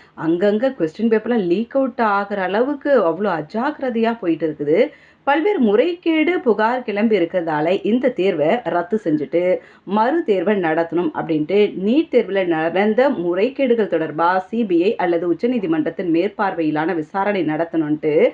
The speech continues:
வழக்கு தொடரப்பட்டு இருக்கு. இன்னொரு பக்கம் பாருங்க, நீட் தேர்வு முறைகேட்டுல ஈடுபட்டவங்க பல பேர் கைது செய்யப்பட்டு வராங்க. அந்த வகையில பாருங்க, குஜராத்ல அஞ்சு பேரு, பீகார்ல பதிமூணு பேருன்ட்டு அடுத்தடுத்து கைது நடவடிக்கைகள்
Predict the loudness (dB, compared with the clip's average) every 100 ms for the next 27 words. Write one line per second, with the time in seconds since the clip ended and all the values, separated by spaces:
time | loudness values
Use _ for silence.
0 | -4 -20 _ -2 -2 -2 -2 2 2 2
1 | 0 -4 -2 -2 -2 -4 -8 _ _ _
2 | 0 2 4 2 -2 -4 -2 0 2 2
3 | 0 -2 0 2 2 2 2 2 2 0
4 | 0 2 2 2 0 -2 -2 -2 0 0
5 | 0 -2 -2 -2 0 -2 -4 -10 _ -2
6 | 0 -2 -2 -4 -2 0 0 -2 -4 -6
7 | -8 -4 -2 -2 -2 -4 -6 -12 _ _
8 | -4 -2 0 0 0 0 0 -4 -4 -6
9 | 0 0 0 0 0 -2 -2 0 2 2
10 | 0 -2 -2 0 -2 -2 2 4 4 2
11 | -2 0 0 0 0 0 0 _ _ _
12 | -10 -2 0 2 0 0 -2 -2 0 2
13 | 2 2 2 2 2 0 2 2 2